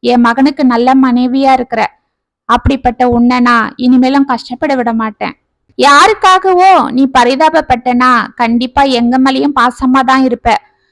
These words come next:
அதனால தான் நான் உன்னை என் மகன்னு சொன்னேன். வாமா, வந்து வண்டியில ஏறு" என்றார் அவர் அன்போடு. அமைதியாக சென்று அவர் பின்னால் அமர்ந்தவள், "போலாமாமா?" என்று அவர் கேட்டதும், "சரிப்பா"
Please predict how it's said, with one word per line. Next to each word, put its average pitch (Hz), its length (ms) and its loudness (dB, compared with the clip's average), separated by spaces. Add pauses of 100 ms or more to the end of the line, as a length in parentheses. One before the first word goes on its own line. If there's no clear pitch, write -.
(180)
அதனால 247 560 0
தான் 254 360 0 (220)
நான் 247 300 2
உன்னை 240 320 0
என் 233 200 -2
மகன்னு 254 380 0
சொன்னேன். 233 480 -4 (720)
வாமா, 240 420 2 (280)
வந்து 262 300 2
வண்டியில 262 400 0 (120)
ஏறு" 269 180 0 (240)
என்றார் 254 440 0
அவர் 240 320 -2
அன்போடு. 226 600 -2 (800)
அமைதியாக 277 600 0
சென்று 247 400 -2
அவர் 240 280 0
பின்னால் 240 420 -2
அமர்ந்தவள், 233 680 -2 (580)
"போலாமாமா?" 262 760 2 (320)
என்று 262 320 0
அவர் 233 220 -2
கேட்டதும், 254 560 -2 (460)
"சரிப்பா" 277 480 0